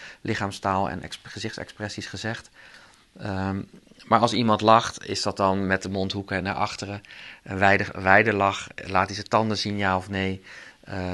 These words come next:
doen de ogen mee of niet? Ik heb de laatste tijd, als je op Instagram zit, ko-, kom je ontzettend veel plaatjes tegen van mensen. Want Instagram is gericht op beeld. En dan zie je mensen soms lachen en dan denk ik, hé, dat is een mooi plaatje als voorbeeld. Van een glimlach die alleen maar rond de mond gebeurt.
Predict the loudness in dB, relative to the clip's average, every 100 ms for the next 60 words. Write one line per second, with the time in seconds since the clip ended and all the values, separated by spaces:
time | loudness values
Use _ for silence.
0 | -6 -2 -2 2 4 4 4 0 2 2
1 | 0 -4 -4 -12 -14 -10 -10 -12 _ _
2 | _ -20 -20 -20 _ -12 -8 -6 -4 -4
3 | -4 -8 -14 -12 -8 -6 -2 0 0 2
4 | 2 0 -2 -6 -12 -6 -4 -4 -4 -2
5 | -4 -2 -2 -2 2 0 0 -4 -2 -2
6 | -4 -2 -2 -2 -4 -8 -12 -20 -10 -8
7 | -6 -2 0 0 -2 -4 -4 -4 -4 0
8 | 0 0 -6 -20 -20 -20 _ -16 -4 0
9 | 2 2 2 2 -2 -2 -4 2 2 2
10 | -4 -4 -6 -6 -6 -4 -4 -4 -4 -2
11 | -4 -4 -10 -8 -6 -6 -8 -12 -18 -20
12 | -20 _ -6 -4 -2 0 2 4 4 2
13 | 0 2 4 2 4 2 2 0 -2 -2
14 | -2 -4 -6 -4 -2 -2